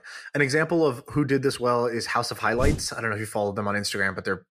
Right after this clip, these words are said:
they're big. Basically, they did, they took E S P N SportsCenter, which was, like, this thirty-minute television show, highly produced, and all it was doing was showing you the best highlights of the day. And so back in the day, you know, like, sports would happen all day, and in the evening or the morning, the next morning, you would watch SportsCenter to catch up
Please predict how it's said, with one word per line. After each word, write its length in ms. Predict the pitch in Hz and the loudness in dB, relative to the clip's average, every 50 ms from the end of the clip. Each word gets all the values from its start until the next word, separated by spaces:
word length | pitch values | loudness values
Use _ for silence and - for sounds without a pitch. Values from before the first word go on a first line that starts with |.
| _ - | _ 0
they're 260 | 113 104 101 101 - | 2 2 2 0 2
big. 220 | - 147 135 117 120 - | 2 2 2 2 0 -2
Basically, 360 | 127 123 - 143 123 117 113 117 | -2 0 0 0 0 2 0 2
they 140 | 107 147 160 | 2 2 2
did, 140 | 165 170 - | 2 2 2
they 140 | 165 180 | 2 0
took 320 | 170 - 196 180 175 - - - - - - - - _ _ _ - | 0 0 -4 -4 -4 -6 -12 -14 -20 -20 -20 -20 -20 _ _ _ 2
E 80 | 175 170 | 2 2
S 100 | 156 165 | 2 2
P 140 | - 175 160 | 2 2 2
N 100 | 151 139 | 2 0
SportsCenter, 920 | - - - 147 151 156 156 - - 127 104 101 - - - - - - _ _ _ _ _ _ _ - | -4 -2 2 2 2 2 2 -2 -4 -2 -2 2 2 2 2 2 -2 -8 _ _ _ _ _ _ _ 0
which 180 | 135 135 - | 0 2 2
was, 100 | 131 113 | 2 2
like, 220 | 120 110 107 107 - | 2 2 2 2 0
this 160 | 120 - - | -2 -2 0
thirty-minute 600 | - 147 143 156 160 160 156 147 143 143 139 - | 0 2 2 2 2 2 0 2 0 0 -2 -2
television 400 | - 135 135 143 139 139 143 139 | -2 2 2 2 2 2 0 0
show, 240 | - - 127 120 117 | 0 2 2 2 2
highly 340 | 110 123 120 123 135 139 | 2 2 2 2 2 0
produced, 420 | 139 - 131 120 123 120 117 113 131 | 0 -2 0 0 2 2 2 0 -2
and 100 | 117 135 | 0 2
all 120 | 196 240 | 2 4
it 40 | 214 | 4
was 160 | 165 165 147 | 4 2 2
doing 180 | 135 165 151 143 | 2 0 0 0
was 120 | 127 113 | 0 0
showing 220 | - 135 135 131 127 | 0 0 2 2 2
you 40 | 123 | 2
the 60 | - | 2
best 160 | 127 127 - | 2 0 2
highlights 300 | - 120 117 117 110 - | 2 2 2 2 0 0
of 60 | 110 | -2
the 40 | 101 | -2
day. 180 | 95 95 87 82 - _ _ - - - - _ _ | 0 -2 -2 -2 -6 _ _ -20 -20 -20 -20 _ _
And 80 | 107 - | -4 0
so 140 | 123 120 | 0 0
back 240 | 107 104 151 151 151 | 2 2 2 0 2
in 60 | 160 | 0
the 60 | 180 202 | 0 0
day, 260 | 233 233 226 208 196 | 2 2 4 2 2
you 180 | 190 175 160 | 2 0 2
know, 180 | 143 131 123 120 | 2 2 2 2
like, 160 | 113 110 110 | 2 0 -2
sports 320 | - - - 156 160 151 160 | -4 -2 2 2 2 4 2
would 120 | 160 143 | 2 2
happen 200 | 147 139 143 147 | 0 0 0 0
all 140 | 131 120 120 | -2 0 2
day, 320 | 147 156 156 156 156 147 | 2 4 4 4 2 2
and 100 | 131 123 | 0 -2
in 120 | 117 117 120 | -2 -2 0
the 80 | 143 | 0
evening 480 | 160 170 170 160 160 160 156 147 139 147 _ | 2 2 2 2 2 2 2 0 -2 -4 _
or 160 | 131 110 107 | 0 0 0
the 60 | 117 | 0
morning, 420 | 127 135 139 139 139 139 135 135 139 | 2 2 4 4 4 4 2 0 -2
the 60 | 127 | 0
next 240 | 117 127 127 - - | 0 0 -2 -2 -2
morning, 260 | 131 123 123 123 120 | -2 0 0 0 0
you 100 | 113 110 | 2 0
would 100 | 107 101 | 2 2
watch 240 | 117 113 117 - - - | 4 2 2 2 0 -2
SportsCenter 360 | 123 113 113 - 113 107 98 | -2 -2 0 0 0 0 0
to 80 | 107 | -2
catch 280 | - - - 131 - - | -2 0 0 0 2 2
up 200 | 127 113 - | 0 0 0